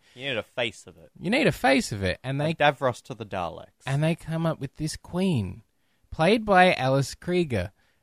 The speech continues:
Speaker 2: And she has been in a few Star Trek things since because everyone, like, there are a few people who are like, "Oh my God, Queen, that's so lame."
Speaker 1: <laughs>
Speaker 2: You know, you just turn them into a bunch of insects now, man.
Speaker 1: <laughs>
Speaker 2: But for
Speaker 1: Who are
Speaker 2: every-
Speaker 1: these Trekkies?
Speaker 2: I,
Speaker 1: All right.
Speaker 2: they are. They're so,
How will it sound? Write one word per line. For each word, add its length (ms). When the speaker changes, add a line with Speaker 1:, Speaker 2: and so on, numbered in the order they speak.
Speaker 2:
And 220
she 520
has 200
been 320
in 140
a 60
few 280
Star 260
Trek 320
things 320
since 400
because 360
everyone, 800
like, 200
there 180
are 40
a 60
few 200
people 280
who 60
are 60
like, 180
"Oh 140
my 160
God, 420
Queen, 540
that's 180
so 220
lame." 760
Speaker 1:
<laughs> 40
Speaker 2:
You 100
know, 60
you 100
just 260
turn 160
them 100
into 200
a 20
bunch 280
of 160
insects 560
now, 220
man. 720
Speaker 1:
<laughs> 60
Speaker 2:
But 160
for 100
Speaker 1:
Who 140
are 60
Speaker 2:
every- 180
Speaker 1:
these 160
Trekkies? 500
Speaker 2:
I, 120
Speaker 1:
All 80
right. 260
Speaker 2:
they 220
are. 280
They're 160
so, 640